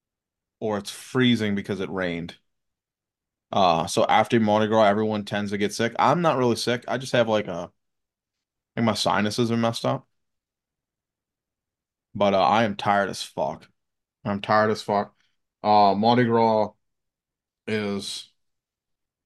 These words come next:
it takes, it takes place over a month,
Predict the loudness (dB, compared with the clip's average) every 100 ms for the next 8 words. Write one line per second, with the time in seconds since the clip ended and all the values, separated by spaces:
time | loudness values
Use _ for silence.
0 | _ _ _ -18 -2 0 0 -4 -6 -6
1 | 0 0 0 -2 -2 0 0 2 2 4
2 | 2 0 -6